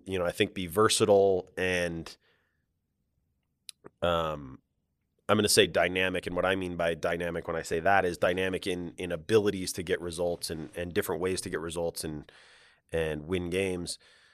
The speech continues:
I do think is a big positive. And, and it shows our ability, you know, moving forward to, you know, w-, we have a group that can be a really good defensive unit, and, and there are goals to, to be scored. And I think, I think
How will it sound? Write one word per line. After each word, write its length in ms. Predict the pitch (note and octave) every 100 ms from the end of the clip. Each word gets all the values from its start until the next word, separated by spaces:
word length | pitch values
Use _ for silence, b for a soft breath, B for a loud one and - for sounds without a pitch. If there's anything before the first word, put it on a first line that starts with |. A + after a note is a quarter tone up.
| b b b
I 100 | B2+
do 220 | C#3 D3+ E3+
think 240 | D3 A#2+
is 120 | G#2+
a 60 | G2
big 200 | F#2 D#2+
positive. 440 | F2 D2 C#2 C#2+
And, 160 | E2 E2+
and 140 | F#2+ F#2+
it 120 | F#2
shows 360 | - A#2 A#2
our 160 | G#2+ G2+
ability, 600 | F#2 G2 F#2+ F2+ F2 E2+ -
you 120 | -
know, 100 | E2+
moving 300 | E2+ F2+ E2+
forward 460 | E2 F#2+ G2+ A#2+ A2
to, 480 | - F#2 F2 E2+ E2 _ _ _ _ _ _ _ _ _ _ _ _ _ _ _ _
you 60 | F#2
know, 220 | E2 D2+ _ _ -
w-, 240 | E2 G#2
we 140 | G#2+ G#2
have 180 | A#2+ A#2
a 40 |
group 180 | A2 F#2
that 100 | F2+
can 120 | F#2
be 80 | F#2
a 60 |
really 200 | F#2 F#2
good 140 | F2 E2
defensive 380 | - E2+ - D#2
unit, 340 | E2 F2+ - -
and, 360 | F2 E2+ E2 -
and 180 | F2+ F#2
there 160 | G#2+ G#2
are 60 |
goals 340 | F2+ G#2 F#2+ -
to, 240 | F2+ D#2+ -
to 120 | -
be 140 | D#2+ E2+
scored. 400 | - E2+ D2+ B1+
And 100 | C#2+
I 60 |
think, 500 | D2+ F#2 E2 - - _ b b b -
I 80 |
think 200 | G2 F#2+